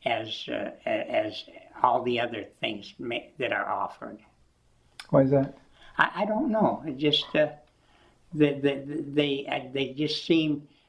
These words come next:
Speaker 1: not to have the, uh, ability to capture all the nuances of, of Snoopy, uh, like, like, uh, the, uh,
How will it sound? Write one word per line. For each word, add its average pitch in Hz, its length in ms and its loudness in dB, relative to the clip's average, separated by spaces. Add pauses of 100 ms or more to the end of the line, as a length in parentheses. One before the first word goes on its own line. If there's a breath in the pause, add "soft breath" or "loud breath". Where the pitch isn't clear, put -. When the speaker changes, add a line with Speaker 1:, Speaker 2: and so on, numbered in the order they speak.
(120 soft breath)
Speaker 1:
not 147 360 2
to 139 100 -2
have 135 380 -2 (720)
the, 127 500 4
uh, 113 180 0
ability 139 520 0
to - 140 -10
capture 139 540 -2
all 117 140 -2
the 113 80 -8
nuances 110 880 -2
of, 107 160 -8 (560)
of 110 240 -4 (380)
Snoopy, - 720 4 (720 soft breath)
uh, 127 460 -4
like, 123 340 -2
like, 117 440 -4
uh, 107 120 -4 (400)
the, 117 380 2
uh, - 100 -2